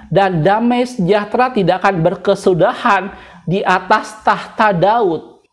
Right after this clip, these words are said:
dan di dalam kerajaannya, karena ia menge-, mendasarkan dan mengokohkannya dengan keadilan dan kebenaran sampai selama-lamanya. Kecemburuan Tuhan semesta alam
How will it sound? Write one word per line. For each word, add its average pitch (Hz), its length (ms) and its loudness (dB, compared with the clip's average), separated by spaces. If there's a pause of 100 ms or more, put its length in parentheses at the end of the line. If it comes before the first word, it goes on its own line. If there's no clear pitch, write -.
(1080)
dan 175 240 2
di 196 80 2
dalam 147 400 2
kerajaannya, 190 1300 0
karena 175 400 0
ia 196 240 2
menge-, 180 400 -2
mendasarkan 170 560 0
dan 185 160 2
mengokohkannya 180 800 0
dengan 156 320 0
keadilan 147 640 0
dan 151 160 2
kebenaran 147 720 0 (240)
sampai 170 480 0
selama-lamanya. 180 1040 0
Kecemburuan 147 800 0
Tuhan 196 320 -2
semesta 196 480 -2
alam 202 320 0